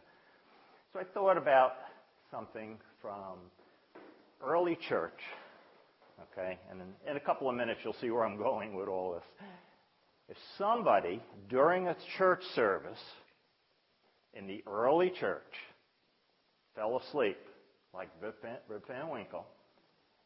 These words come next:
and slept for two thousand years and woke up during a church service in two thousand seventeen, what do you think they would say? Mm. Say that loud. That's exactly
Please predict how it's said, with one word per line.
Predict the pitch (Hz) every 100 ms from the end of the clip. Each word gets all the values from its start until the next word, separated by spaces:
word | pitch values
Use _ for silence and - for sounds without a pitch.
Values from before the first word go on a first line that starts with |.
| -
and | 104 -
slept | 131 135
for | 107 -
two | 175
thousand | 196 165 165 147 131
years | 131 139 85 87 - - _ _ _ -
and | 98 92
woke | 107 170 175
up | 117 107 - -
during | 104 95 98 107 117
a | 98 -
church | 190 -
service | - 85 73 95 - - _ _ _ _ _ 90
in | 87 87 -
two | 117
thousand | 110 98 98 110 98
seventeen, | - 90 95 127 127 82 _ _ _ _ _ _ _ _ _ _ _ _ _
what | 78 85
do |
you | 120 98
think | 113 120
they | 107
would | 92 85 -
say? | 104 107 - - _ _ _ _ _ - 87
Mm. | 113 92 - - _ _ _ _ _ _ _ _ _ _ _ _ - -
Say | 123
that | 131 131
loud. | 127 101 82 - - - - - - -
That's | 123 117
exactly | 123 87 85 135 131 147 - 143 165 165